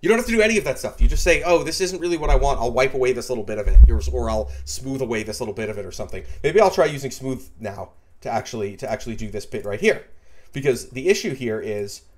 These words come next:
what I did was, I had hit, the, hit, his foot, like, fully down. Well, it wasn't really quite fully down. Yeah, I kinda did something a little strange there, but I see what I was doing. I was rolling the foot.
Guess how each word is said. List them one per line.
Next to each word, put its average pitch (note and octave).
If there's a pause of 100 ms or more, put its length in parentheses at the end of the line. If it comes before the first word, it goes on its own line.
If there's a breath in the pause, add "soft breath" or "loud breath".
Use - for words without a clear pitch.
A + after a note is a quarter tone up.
what A#2+
I G#2+
did D#3+
was, G2
I A2+
had C#3
hit, C3+
the, B2
hit, A#2 (100)
his A#2
foot, -
like, G#2+
fully C#3+ (680)
down. A2 (600)
Well, G#2+
it G#2+
wasn't C#3+
really A#2
quite -
fully -
down. - (1200)
Yeah, C#3
I C#3+
kinda B3+
did A#3
something C#3
a A2
little A2+
strange G2
there, E2+
but C#3
I E3
see C#4
what C4
I C#3+
was A2+
doing. A2
I C#3+
was E3
rolling D3+
the -
foot. -